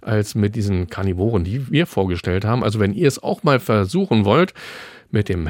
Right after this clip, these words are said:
Fettkraut Pinguicula botanisch und, äh, dicke grüne Blätter.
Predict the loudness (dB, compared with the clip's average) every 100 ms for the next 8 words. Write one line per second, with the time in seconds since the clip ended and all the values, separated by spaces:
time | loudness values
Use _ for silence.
0 | -8 -8 -6 -6 -6 0 4 4 2 -6
1 | -8 2 4 4 4 2 2 2 2 2
2 | 0 -2 -2 -2 -2 0 -2 0 -2 -2
3 | -2 -4 -2 -2 -2 0 2 2 0 -2
4 | -2 0 0 0